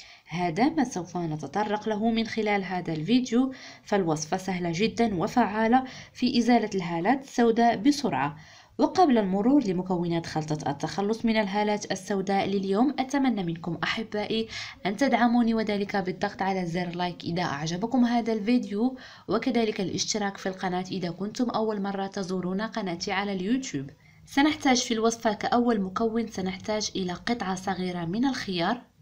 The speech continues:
وسنحتاج أيضا إلى الشاي الأخضر أو الشاي الأسود، يعني حسب ما هو متوفر لديكم، كما أننا سوف نحتاج إلى زيت اللوز الحلو.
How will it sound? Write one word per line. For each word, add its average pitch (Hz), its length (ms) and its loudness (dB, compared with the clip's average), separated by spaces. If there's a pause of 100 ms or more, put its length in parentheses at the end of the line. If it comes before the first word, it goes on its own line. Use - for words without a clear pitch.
(1400)
وسنحتاج 208 760 0
أيضا 202 220 0
إلى 180 420 -2
الشاي 226 380 2
الأخضر 247 640 0
أو 247 120 4
الشاي 185 340 0
الأسود، 196 540 -2
يعني 160 240 -4
حسب 196 360 -2 (160)
ما 170 100 -2
هو 208 340 0
متوفر 277 540 0
لديكم، 170 640 -4 (520)
كما 226 200 2
أننا 185 420 0
سوف 175 280 -6
نحتاج 170 600 -4
إلى 170 280 -4
زيت 240 440 0
اللوز 208 440 2
الحلو. 151 600 -2